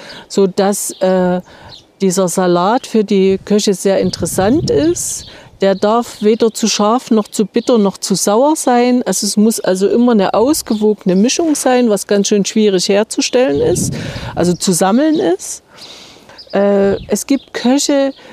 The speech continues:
die, äh, suchen dann auch das ganz Besondere. Zum Beispiel gibt's einen Koch, äh, der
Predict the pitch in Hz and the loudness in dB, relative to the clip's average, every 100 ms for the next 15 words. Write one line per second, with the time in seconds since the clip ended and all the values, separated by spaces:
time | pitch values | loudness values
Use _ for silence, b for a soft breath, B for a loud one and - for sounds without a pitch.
0 | B B _ - 202 220 240 233 - - | B B _ -8 0 2 2 0 -2 0
1 | 196 202 202 208 277 277 269 226 214 - | 0 2 0 0 0 2 2 2 0 -2
2 | - 214 - 202 214 - - 185 165 160 | -2 -4 -2 0 0 -2 -6 -2 0 0
3 | 165 151 123 - 135 - - B B B | 0 -2 -4 -6 -8 -12 -20 B B B
4 | B - - 220 202 202 202 - 214 202 | B -8 0 0 2 0 -2 -2 -2 -2
5 | 202 - - - 175 185 190 - 185 175 | -8 -8 -8 -2 -2 0 -2 -2 -6 -6
6 | - - - - 180 185 170 156 - 175 | -16 -18 -18 -6 -2 -2 -2 -4 -4 -2
7 | 160 160 165 | 0 -2 -4